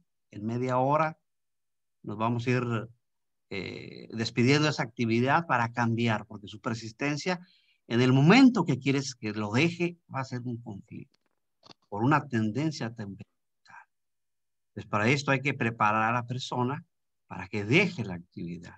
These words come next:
Y uno mismo decir, "Híjole, tengo que aprender a decir, 'Hasta aquí, hasta esta hora dejo de trabajar, porque me llevo más tiempo de lo razonable'".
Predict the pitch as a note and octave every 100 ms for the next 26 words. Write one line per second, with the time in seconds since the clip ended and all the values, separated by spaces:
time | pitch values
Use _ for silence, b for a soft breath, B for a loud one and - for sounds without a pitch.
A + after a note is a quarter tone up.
0 | - A2+ C#3 C3+ E3 A3+ G3 C#3+ B2+ D#3+
1 | F3+ C#3 G2+ F2 _ _ _ _ _ A#2+
2 | C3 C#3+ C3+ C3+ C#3 A#2 C3+ D3+ D3 _
3 | - - - - A2+ - - F3+ E3+ A2+
4 | - - A#2+ - G#3+ - F3+ F#3+ F3+ F3+
5 | E3 D3 - G#2 F#2+ A2 G#2+ - _ _
6 | _ _ G#2 F#2 G2 G2 G2+ C3+ C3 B2+
7 | - _ _ G#2 G#2 C#3+ C#3 - - B2
8 | C#3 C#3 C3+ G#2+ G2 G2+ F#2 F2+ - F2
9 | E2+ -